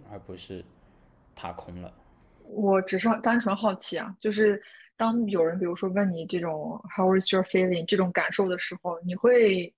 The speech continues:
Speaker 2: 呃，愿意去分享，就是当下不管是赢也好，输也好，就是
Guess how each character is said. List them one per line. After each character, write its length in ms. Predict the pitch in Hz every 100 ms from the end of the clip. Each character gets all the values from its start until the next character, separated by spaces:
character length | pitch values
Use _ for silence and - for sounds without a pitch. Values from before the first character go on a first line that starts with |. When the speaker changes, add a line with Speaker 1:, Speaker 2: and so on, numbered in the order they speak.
| _ _ _ _ _ _
Speaker 2:
呃， 140 | 190
愿 280 | 180 285 262
意 120 | 196
去 160 | - 202
分 280 | - 214 208
享， 440 | - 165 - -
就 140 | - 190
是 120 | 180
当 200 | 196 196
下 180 | 202 185
不 140 | 214
管 180 | 196 170
是 160 | - 185
赢 160 | 175 180
也 100 | 175
好， 180 | 180 170
输 200 | - 196
也 140 | 165
好， 260 | 170 156 160
就 140 | -
是 220 | 175 180